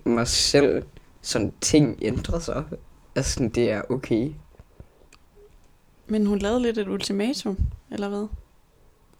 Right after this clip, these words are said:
Speaker 1: Ja, jeg tror, jeg tror bare lidt, det er hendes måde sådan at tage kontrollen over en situation, hun ikke føler, hun har kontrol i, agtigt.
Speaker 2: Hvad endte samtalen så med?
Speaker 1: Øhm.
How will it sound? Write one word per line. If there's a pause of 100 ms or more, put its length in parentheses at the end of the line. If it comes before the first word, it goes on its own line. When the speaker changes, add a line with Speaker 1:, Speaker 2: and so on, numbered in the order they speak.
(840)
Speaker 1:
Ja,
jeg
tror,
jeg
tror
bare
lidt,
det
er
hendes
måde
sådan
at
tage
kontrollen
over
en (340)
situation,
hun
ikke
føler,
hun
har
kontrol
i, (120)
agtigt. (1040)
Speaker 2:
Hvad
endte
samtalen
så
med? (1300)
Speaker 1:
Øhm.